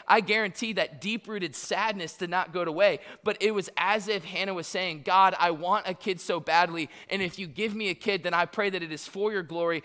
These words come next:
and for your kingdom, and it is for your name. But God, even if you don't give me a kid, then I pray that that is for your glory too. I pray that even if you don't answer my heart's desire,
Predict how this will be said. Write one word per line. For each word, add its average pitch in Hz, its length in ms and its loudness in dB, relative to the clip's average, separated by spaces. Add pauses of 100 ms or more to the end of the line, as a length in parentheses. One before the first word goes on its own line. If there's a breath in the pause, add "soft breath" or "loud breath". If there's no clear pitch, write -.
(140 loud breath)
and 156 140 -6
for 214 260 0
your 208 120 -2
kingdom, 165 420 -6 (160 loud breath)
and 175 120 -4
it 165 60 -4
is 147 140 -6
for 214 280 0
your 180 160 -4
name. 113 420 -8 (320 loud breath)
But 196 180 2
God, 175 280 6 (100)
even 233 480 0
if 208 260 0
you 202 160 -4
don't 175 420 0
give 170 220 -4
me 165 200 -8
a 147 60 -6
kid, 104 400 -10 (1300 soft breath)
then 165 120 0
I 170 140 6
pray 170 260 2
that 143 260 -8
that 160 220 2
is 151 180 -8
for 139 140 -14
your 123 160 -12
glory 110 380 -12
too. 104 360 -12 (220 loud breath)
I 165 140 4
pray 165 240 0
that 151 180 -4
even 185 300 -6
if 165 160 -8
you 165 80 -12
don't 170 360 -4
answer 170 380 -6
my 147 140 0
heart's 139 340 -4
desire, 131 480 -2